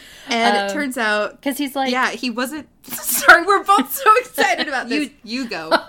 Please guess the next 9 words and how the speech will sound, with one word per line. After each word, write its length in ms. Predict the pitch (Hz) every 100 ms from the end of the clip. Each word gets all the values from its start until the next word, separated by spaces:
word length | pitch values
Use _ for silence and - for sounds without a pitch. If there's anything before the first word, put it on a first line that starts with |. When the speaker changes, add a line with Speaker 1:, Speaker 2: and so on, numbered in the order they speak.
| 233
Speaker 1:
You 140 | 254
go. 160 | 190 165
Speaker 2:
Okay. 340 | 240 - - - - - 285 -
Um, 600 | 214 208 220 214 214 - - - _ _ _
<laughs> 600 | _ _ _ _ _ -
the, 240 | 196 170 214
'cause 180 | 226 240
Kaladin's 460 | - 254 247 247 240
like, 200 | 196